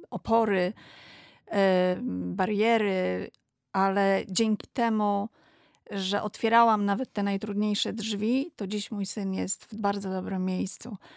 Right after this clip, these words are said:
I to, co pani Justyna powiedziała i to, co jest właśnie tym naszym przesłaniem, to ten okrągły stół,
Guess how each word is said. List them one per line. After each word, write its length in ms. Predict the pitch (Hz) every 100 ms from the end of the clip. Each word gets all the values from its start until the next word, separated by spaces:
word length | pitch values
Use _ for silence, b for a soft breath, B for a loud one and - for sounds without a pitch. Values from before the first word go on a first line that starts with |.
| B B B B _
I 300 | 226 214 208
to, 120 | 233
co 100 | 220
pani 240 | 220 214 214
Justyna 380 | 208 - 247 220
powiedziała 640 | 226 214 202 202 196 196
i 60 |
to, 120 | 190 208
co 120 | 214
jest 120 | 208
właśnie 340 | 214 208 -
tym 160 | 196 196
naszym 280 | 202 - 233
przesłaniem, 560 | - - 202 196 190
to 100 | 208
ten 140 | 233 202
okrągły 480 | 196 240 240 233 220
stół, 460 | - 226 240 302